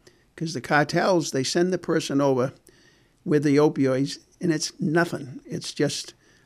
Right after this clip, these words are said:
a couple of bags. It's maybe a ten thousand dollars worth of stuff.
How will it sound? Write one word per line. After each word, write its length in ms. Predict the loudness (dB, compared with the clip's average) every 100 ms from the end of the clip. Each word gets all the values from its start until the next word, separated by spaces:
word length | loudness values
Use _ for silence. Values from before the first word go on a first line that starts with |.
| -16
a 80 |
couple 320 | -4 -2 0 0
of 120 | 2
bags. 520 | 4 8 6 4 -4
It's 160 | -6 -4
maybe 340 | -4 -2 -2
a 140 | -4 -8 -18 _ _ _ _ _
ten 260 | -6 -2 0
thousand 420 | 2 0 0 -2
dollars 360 | 2 2 0 -2
worth 240 | -4 -4
of 80 | -8
stuff. 400 | -4 -2 -2 -6